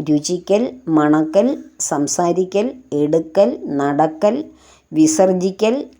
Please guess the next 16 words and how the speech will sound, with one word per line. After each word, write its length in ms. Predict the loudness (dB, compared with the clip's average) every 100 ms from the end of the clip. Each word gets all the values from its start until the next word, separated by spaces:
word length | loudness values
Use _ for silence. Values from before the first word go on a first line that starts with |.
| -4
ആനന്ദിക്കൽ, 920 | 0 2 4 4 2 0 -2 -4 -4 -10 _ _ _ _ _ _ _ -6
അഭിമാനിക്കൽ 920 | -4 2 4 4 4 2 2 0 -2 -8 -2
എന്നിങ്ങനെ 640 | 4 6 6 6 4 2 0
പതിനൊന്ന് 500 | 2 2 4 6 6
പ്രവർത്തനങ്ങളുമുണ്ട്. 1080 | 6 4 2 0 2 4 4 2 2 0 -2 -8 _ _ _ _ _ _ _ _ _ -6
അഹങ്കാരത്തെ 960 | -2 2 2 4 4 4 0 2 2 4
പന്ത്രണ്ടാമത്തെ 1080 | 4 6 4 4 6 4 4 2 2 2 -4 _ -4
വൃത്തിയായും 920 | -2 0 4 4 4 4 2 0 0
പറഞ്ഞു 360 | 0 4 4 6
വരുന്നു. 420 | 4 2 0 -2 -10 -20 -20 _ _ _ _ _ _ _ _ _ _ -6
ശബ്ദ, 600 | -2 2 0 0 -2 -2
സ്പർശ, 540 | -2 0 0 0 0
രൂപ, 420 | 2 4 2 4
രസ, 340 | 2 2 2 0
ഗന്ധങ്ങളാകുന്ന 1300 | 2 4 4 4 4 4 2 2 4 4 4 0 -6
ദ്രവ്യങ്ങൾ 800 | -6 -4 0 2 2 2 0